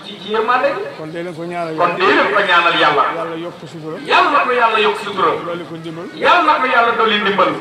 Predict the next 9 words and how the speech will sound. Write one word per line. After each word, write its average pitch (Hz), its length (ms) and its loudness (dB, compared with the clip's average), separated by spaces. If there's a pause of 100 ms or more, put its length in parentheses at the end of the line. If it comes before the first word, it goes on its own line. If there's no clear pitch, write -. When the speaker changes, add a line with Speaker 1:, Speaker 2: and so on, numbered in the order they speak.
(180)
Speaker 2:
Ay 165 140 -10
aajoom. 160 380 -10
Speaker 1:
Yàlla 285 420 2
yàlla 254 300 2
faj 240 220 0
ay 233 180 0
aajoom. 208 440 4 (880)
Speaker 2:
Seydina 185 380 -12
Mohamed. 185 380 -12